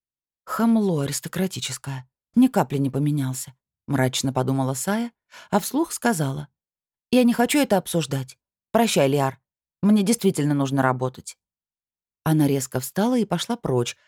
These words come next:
сразу же свернув за книжный стеллаж, где он не мог её видеть.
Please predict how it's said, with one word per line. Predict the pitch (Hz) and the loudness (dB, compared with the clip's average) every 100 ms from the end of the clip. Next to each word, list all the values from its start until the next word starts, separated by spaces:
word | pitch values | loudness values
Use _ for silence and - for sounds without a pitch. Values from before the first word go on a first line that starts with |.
| _ - | _ -10
сразу | - 277 196 | -2 0 0
же | 151 | -2
свернув | 143 143 160 185 | 0 0 0 0
за | 143 | -2
книжный | 127 151 147 135 | -2 -2 -2 -2
стеллаж, | 131 135 131 185 - | -4 -2 0 0 -2
где | 147 143 | -2 -2
он | 139 139 | 0 0
не | 143 | 0
мог | 135 127 131 | 0 -2 -4
её | 131 | -6
видеть. | 120 101 - - | -6 -12 -20 -20